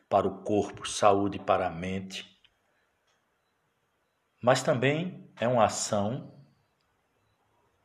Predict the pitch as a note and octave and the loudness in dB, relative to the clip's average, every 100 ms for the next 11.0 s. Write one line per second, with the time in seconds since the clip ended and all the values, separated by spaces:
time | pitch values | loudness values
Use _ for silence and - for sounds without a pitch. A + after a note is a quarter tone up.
0 | _ _ _ _ _ _ _ _ _ _ | _ _ _ _ _ _ _ _ _ _
1 | - A#2+ - - - C#3 C#3+ A2 F#2+ F2+ | -8 -6 -8 -2 8 10 10 6 -2 -6
2 | - - _ _ _ _ _ - A2+ G2 | -10 -20 _ _ _ _ _ -10 -6 0
3 | A#2+ B2+ - A#2+ A#2 B2+ C#3 G2 - - | 4 4 4 6 8 8 4 -2 -6 -10
4 | - _ _ _ - G#2 G#2 F#2 G2+ G#2 | -14 _ _ _ -14 -8 -8 -4 -4 -2
5 | G#2+ A2+ A2 C#3 A#2 A2 A2 F#2+ - - | 0 0 0 -2 2 2 2 -2 -10 -12
6 | - - _ _ _ _ - _ _ _ | -14 -18 _ _ _ _ -20 _ _ _
7 | _ - C3+ A2+ D3 C#3 A2 F#2 - - | _ -2 0 4 4 2 0 -2 -6 -16
8 | _ _ _ _ _ _ _ _ _ _ | _ _ _ _ _ _ _ _ _ _
9 | _ _ _ _ _ - G#2+ G#2+ A2+ D#3+ | _ _ _ _ _ -16 -10 -6 0 2
10 | E3 D#3+ - - A#2+ B2+ C#3+ D#3 - - | 2 0 0 4 6 6 4 2 -4 -18